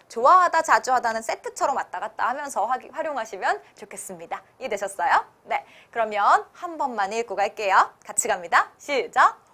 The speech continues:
我经常. 네, 괜찮은데요? 그쵸? 자, 이렇게 해서 일 번에 돌려막기 문장 풀어봤고요. 이 번으로 갑니다. 이 번에 뭐가 나왔냐면요.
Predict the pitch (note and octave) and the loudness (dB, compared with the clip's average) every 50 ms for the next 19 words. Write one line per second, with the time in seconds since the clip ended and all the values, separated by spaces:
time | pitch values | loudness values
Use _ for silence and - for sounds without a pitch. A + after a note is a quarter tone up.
0 | _ _ - - G3 F#3 F3 E3+ - - B3+ B3+ C#4 C#4 - - - F#3 D3+ - | _ _ -12 -6 -6 -6 -6 -6 -10 -12 -12 -12 -12 -14 -14 -14 -14 -14 -14 -16
1 | F3+ _ _ _ _ _ _ _ - G3 G#3+ F#3 F#3 - - G#3+ G#3+ - - E4 | -20 _ _ _ _ _ _ _ -14 -10 -10 -10 -10 -8 -8 -8 -6 -2 0 0
2 | D#4 C4+ A#3 G#3 G3 F3+ G3 B3 E4 - _ - B3+ - A#3 A3 B3 A4+ - - | 0 0 -4 -4 -2 2 2 2 0 0 _ -14 -10 -2 4 4 4 4 4 -2
3 | - - - - - - C#4 B3+ C#4 G4+ G4+ - G4+ F#4+ F#4 D#4 E4 G4+ G#4+ F#4+ | -16 -20 -20 -14 -6 -2 2 2 2 2 0 -4 -4 0 2 2 2 2 0 0
4 | G#4+ A4 G4 C#4 A3+ G#3+ A#3 B3 A#3+ F#3+ G3 G#3+ B3 C#4 - - F#4 F4 D#4+ D4 | 0 0 2 0 0 0 0 -2 -2 -2 -2 -2 -2 -2 -4 -6 -8 -8 -8 -8
5 | B3+ - C#4+ C#4+ D#4+ C4+ - F#4 E4+ E4+ C#4+ F4+ F4+ - D4+ C#4 C4 C4+ D#4+ G4+ | -2 2 2 2 2 0 0 0 2 2 2 0 -2 0 2 6 6 8 6 6
6 | - - - _ _ - A3 A3+ A#3 G#3 B3 A3+ G#3 A#3 A3 B3 C#4 F4 E4+ D#4+ | 4 0 -16 _ _ -14 -10 -8 -4 -2 -2 -2 -2 -4 -6 -2 -2 -2 -2 -4
7 | C4+ A3 - - B3+ A#3 - - _ _ _ _ _ _ - G3 G3+ B3 C4+ G4 | -8 -4 2 4 4 4 4 0 _ _ _ _ _ _ -12 -8 -6 0 2 2
8 | A#4 A#4+ A4 - A3 A3 G3+ B3+ D#4+ F#4 F#4+ F4 D#4 C4+ A#3+ A3 G#3 G3+ G3 G3+ | 2 2 0 -2 -2 -2 -2 -2 0 0 0 0 0 -2 -6 -8 -8 -10 -10 -4
9 | C4+ G4 G4 D#4+ A3 - | 2 4 4 4 4 2